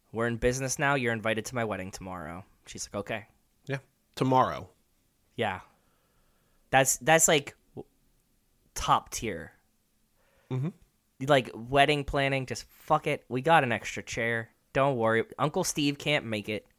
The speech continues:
Speaker 1: You can
Speaker 2: It's
Speaker 1: have his spot. Don't
Speaker 2: also
Speaker 1: worry
Speaker 2: wild
Speaker 1: about
Speaker 2: to
Speaker 1: it.
Speaker 2: me that they're like, he's like, "Sell to you for four hundred thousand dollars," like, which seems like a lo-, too low of a number. And she's like, "That's way more than I was thinking. Like, what about three seventy?"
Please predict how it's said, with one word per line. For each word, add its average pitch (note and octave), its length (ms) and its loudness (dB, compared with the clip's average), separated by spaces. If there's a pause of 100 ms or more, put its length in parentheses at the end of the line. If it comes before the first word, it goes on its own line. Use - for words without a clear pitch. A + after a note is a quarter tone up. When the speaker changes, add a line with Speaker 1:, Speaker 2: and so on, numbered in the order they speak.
(760)
Speaker 1:
You A2+ 140 -4
can B2+ 100 2
Speaker 2:
It's B2+ 80 4
Speaker 1:
have B2 100 4
his C3+ 160 2
spot. G#2+ 500 0 (240)
Don't F3+ 140 4
Speaker 2:
also G3+ 220 6
Speaker 1:
worry - 180 6
Speaker 2:
wild C#3+ 240 8
Speaker 1:
about - 60 -6
Speaker 2:
to E3+ 60 -4
Speaker 1:
it. - 20 0
Speaker 2:
me D#3+ 80 2
that C3+ 100 -2
they're B2+ 120 0
like, A2 480 -4 (580)
he's C3+ 200 -2
like, A#2 340 -4 (800)
"Sell G#3+ 160 4
to G3 80 -2
you D#3 60 -2
for C3 60 -10
four D#3 180 0
hundred E3 120 2
thousand C#3 240 6
dollars," A#2+ 260 2
like, C3 80 -2
which - 120 -4
seems A3+ 160 0
like D#3 80 2
a C3 40 4
lo-, B2 280 2
too E3 140 4
low C#3 200 6
of A2 80 2
a G#2 40 -2
number. F2+ 380 -6 (340)
And A#2 120 -6
she's A#2+ 160 0
like, A2 140 0
"That's D#3 220 4
way C#3 180 6
more C3 260 6
than A2 140 2
I A2+ 60 2
was G#2 120 0
thinking. E2 300 -4
Like, D#2+ 140 -8
what D3 100 6
about F3+ 180 6
three C3+ 160 0
seventy?" F2+ 560 0